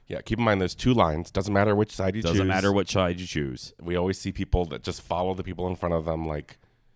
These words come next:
Speaker 2: Doesn't
Speaker 1: sheep.
Speaker 2: matter, people.
Speaker 1: Nope, don't. Go
Speaker 2: Doesn't
Speaker 1: to the
Speaker 2: matter.
Speaker 1: shorter line. The
Speaker 2: Yeah.
Speaker 1: same exact thing.
Speaker 2: Same exact thing. And then there are, so you're being processed. So get in those lines,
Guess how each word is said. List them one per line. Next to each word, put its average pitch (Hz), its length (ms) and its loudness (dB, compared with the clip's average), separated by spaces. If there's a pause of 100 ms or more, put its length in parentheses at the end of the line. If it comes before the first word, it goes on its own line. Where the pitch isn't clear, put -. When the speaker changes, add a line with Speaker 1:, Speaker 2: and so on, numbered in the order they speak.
Speaker 2:
Doesn't 92 180 2
Speaker 1:
sheep. 92 40 0
Speaker 2:
matter, 80 240 0
people. 76 180 -6
Speaker 1:
Nope, 95 220 -2 (180)
don't. 92 240 -2 (120)
Go 82 100 -4
Speaker 2:
Doesn't - 20 0
Speaker 1:
to 87 60 -2
the 104 60 -2
Speaker 2:
matter. 98 240 -2
Speaker 1:
shorter 101 40 -2
line. 73 260 -6 (120)
The 87 100 -6
Speaker 2:
Yeah. 78 80 0
Speaker 1:
same 95 240 -2
exact 92 260 -6
thing. - 200 -12 (100)
Speaker 2:
Same 110 300 0
exact 92 360 0
thing. 57 300 -4 (320)
And 104 140 0
then 120 100 2
there 120 180 4
are, 95 440 2
so - 180 -2
you're 98 200 4
being 98 220 0
processed. 90 560 -2
So 76 140 -2
get 95 180 -2
in 127 60 -2
those 131 180 -2
lines, 101 540 -2